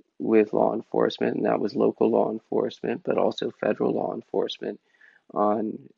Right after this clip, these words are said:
these types of matters as they, as they came up.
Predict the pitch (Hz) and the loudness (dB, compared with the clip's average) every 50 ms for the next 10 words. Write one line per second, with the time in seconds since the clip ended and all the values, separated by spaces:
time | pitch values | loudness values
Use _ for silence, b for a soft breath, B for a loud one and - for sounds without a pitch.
0 | _ - 110 110 110 139 - - - - 107 107 104 - - - 104 107 110 110 | _ -4 -2 -2 -2 -4 -6 -8 -4 -2 -2 -2 -2 -4 -4 -2 -2 -2 -2 -4
1 | - _ _ - - - 104 101 - - - 113 120 127 - - - - - - | -8 _ _ -12 -6 -4 -2 0 0 0 -2 -2 -4 -4 -6 -8 -8 -8 -6 -4
2 | 107 104 113 113 - - _ _ - - - 104 113 - - - 107 - - - | -4 -4 -4 -6 -10 -16 _ _ -14 -8 -6 -6 -6 -4 -6 -6 -6 -8 -10 -6
3 | 104 110 110 107 107 107 107 107 - | -4 -2 -2 -2 -2 -2 -4 -6 -8